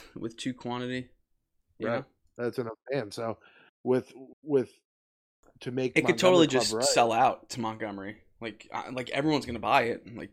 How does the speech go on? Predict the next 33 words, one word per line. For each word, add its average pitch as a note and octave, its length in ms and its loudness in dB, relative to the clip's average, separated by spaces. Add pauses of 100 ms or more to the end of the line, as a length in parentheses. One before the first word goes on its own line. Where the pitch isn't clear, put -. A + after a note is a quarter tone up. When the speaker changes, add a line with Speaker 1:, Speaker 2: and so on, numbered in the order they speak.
Speaker 1:
they're A#2+ 100 -2
like, - 320 -8
"Okay, A#2+ 220 -4
I A2 100 -4
can B2 140 -8
make A2+ 160 -10
six - 200 -10
hundred, A2+ 280 -12
seven A2 200 -8
hundred A2 180 -8
dollars." B2+ 560 -8
Like, A#2 260 -10
I'm A#2 100 -6
gonna G#2+ 140 -6
buy G#2+ 220 -6
it. C2 160 -16 (580)
Speaker 2:
Yeah. A2 80 -10
Speaker 1:
Um, F2 360 -12 (720)
you A2+ 100 -18
know, G#2 100 -12
or - 140 -10
drop A2+ 320 -4
ship - 220 -6
it - 360 -12
<laughs> A#2 480 -12
to A2+ 80 -12
someone A2+ 320 -8
that, G2+ 140 -12 (200)
that A2+ 160 -6
wants - 240 -12
to - 60 -12
buy F#2 280 -8
it. G2 80 -14